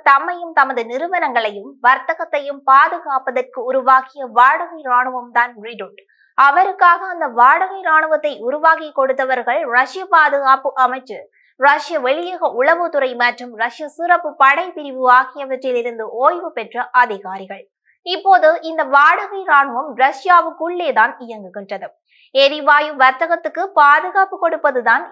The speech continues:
இவர்களது வேலை. புட்டினின் உத்தரவுப்படி ரஷ்ய இராணுவ உளவுத்துறை இந்த வாடகை இராணுவத்தை வளர்த்துவிட முயற்சிக்கின்றது. ஆனால் உள்நாட்டில்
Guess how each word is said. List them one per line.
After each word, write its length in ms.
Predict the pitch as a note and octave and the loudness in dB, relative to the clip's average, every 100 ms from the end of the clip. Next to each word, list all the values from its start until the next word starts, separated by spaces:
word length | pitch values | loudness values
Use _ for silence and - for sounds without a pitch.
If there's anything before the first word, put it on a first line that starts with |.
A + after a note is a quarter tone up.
| C#4+ | 0
இவர்களது 500 | E4 F4+ E4+ C#4 G#3 F#3+ | 2 2 -2 -4 -6 -10
வேலை. 240 | F#3 F3 _ _ _ - | -14 -18 _ _ _ -2
புட்டினின் 460 | C#4+ D4+ D4+ D4+ D4 C4 | 0 0 -2 -2 0 0
உத்தரவுப்படி 600 | C4+ D4+ D4 C#4+ D4+ F#4+ B3+ | 2 2 2 2 0 2 0
ரஷ்ய 300 | B3+ D4+ F4+ | 0 0 4
இராணுவ 360 | F4 F4 F4 C#4+ | 4 4 0 0
உளவுத்துறை 460 | D4+ D4 D4 D4+ E4+ C#4+ | 0 0 -2 0 -2 -2
இந்த 100 | C#4 B3 B3 | -4 2 4
வாடகை 380 | C4 D#4+ F4+ F#4 | 4 2 -2 0
இராணுவத்தை 480 | D#4+ D#4 D4+ C#4+ D4 B3+ A3+ | 0 2 -2 -2 -4 2 4
வளர்த்துவிட 520 | C4+ F4 E4 C#4+ A3 C#4+ | 4 0 -6 -6 -8 -6
முயற்சிக்கின்றது. 720 | D#4+ C4 - F#3+ F#3+ F#3 F#3 - _ _ _ - | -4 -4 -6 -18 -16 -16 -18 -20 _ _ _ 2
ஆனால் 400 | F4 G4 D4+ - A#3 | 2 4 2 0 -2
உள்நாட்டில் 600 | B3+ E4 F#4 F4+ F#4 E4 | -4 -2 2 2 2 -8